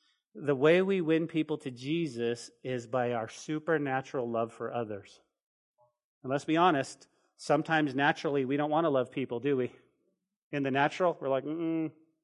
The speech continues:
I don't want to love them. Uh-uh." But supernaturally, guys, when you love somebody, you go beyond what they, what people expect. And so when you go beyond what they expect, they ask you, "What's up?"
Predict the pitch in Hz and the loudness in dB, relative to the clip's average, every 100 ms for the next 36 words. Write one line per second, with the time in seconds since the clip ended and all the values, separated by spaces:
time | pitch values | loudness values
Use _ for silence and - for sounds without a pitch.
0 | _ _ _ _ 143 170 185 147 127 127 | _ _ _ _ -4 0 2 2 2 2
1 | 139 151 170 180 180 175 156 - _ _ | 0 0 4 6 8 6 4 -4 _ _
2 | _ _ _ _ _ _ _ _ _ _ | _ _ _ _ _ _ _ _ _ _
3 | _ _ _ _ _ _ _ _ _ - | _ _ _ _ _ _ _ _ _ -12
4 | 123 - - 202 214 160 123 117 - 117 | -10 -8 -2 -2 2 0 0 -2 -6 -8
5 | 113 117 117 117 - - _ _ _ _ | -6 -2 -2 -2 -8 -18 _ _ _ _
6 | _ _ _ 127 123 113 139 160 - 120 | _ _ _ -10 -8 -2 0 0 -4 -6
7 | 120 113 117 127 127 120 117 123 127 123 | -4 -4 -6 -4 -2 0 2 4 4 2
8 | 117 117 123 113 110 _ _ _ - 123 | -4 -4 -2 -2 -4 _ _ _ -10 -8
9 | - 117 107 104 - - 120 - - - | -8 -12 -12 -14 -10 -4 -4 -6 -20 -20
10 | _ _ _ _ _ _ _ 131 117 127 | _ _ _ _ _ _ _ -14 -10 -10
11 | 117 117 120 107 117 135 160 147 139 120 | -10 -10 -12 -10 -4 0 0 -2 -6 -10
12 | - - 156 - 123 127 - 117 151 - | -10 -6 -6 -6 -8 -8 -10 -10 -10 -8
13 | 185 214 107 | -8 -8 -10